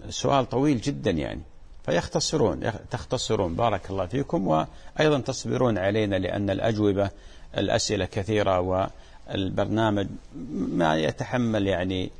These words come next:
م-، ما بين عشرين إلى ثلاثين سؤال يجاب عليه.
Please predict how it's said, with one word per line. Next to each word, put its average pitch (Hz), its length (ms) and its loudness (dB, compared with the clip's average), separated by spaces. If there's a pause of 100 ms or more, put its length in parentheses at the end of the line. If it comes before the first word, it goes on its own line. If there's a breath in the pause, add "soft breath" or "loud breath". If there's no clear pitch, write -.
(340 loud breath)
م-، 110 280 -2
ما 107 120 2
بين 107 240 2
عشرين 104 460 -2
إلى 95 220 0
ثلاثين 98 520 0
سؤال 104 480 0 (420 loud breath)
يجاب 98 440 2
عليه. 78 280 -2